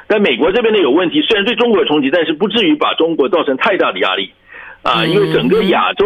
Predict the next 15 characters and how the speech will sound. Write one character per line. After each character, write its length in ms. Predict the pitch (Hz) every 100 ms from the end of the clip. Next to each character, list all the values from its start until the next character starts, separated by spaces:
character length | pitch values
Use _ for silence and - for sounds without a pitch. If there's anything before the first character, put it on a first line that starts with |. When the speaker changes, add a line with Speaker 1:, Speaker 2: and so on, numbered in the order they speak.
| 226
Speaker 1:
目 160 | 247 208
前 180 | 113 139
来 180 | 127 156
讲， 140 | 151 - - _ -
是 180 | 190 170
整 340 | - 95 98
个 120 | 196 165
来 140 | 127
讲 220 | 139 92
是， 220 | - 151
是 360 | 120 160 139 104 - -
没 140 | 147 170
有 80 |
受 160 | 131 -
到， 260 | 123 123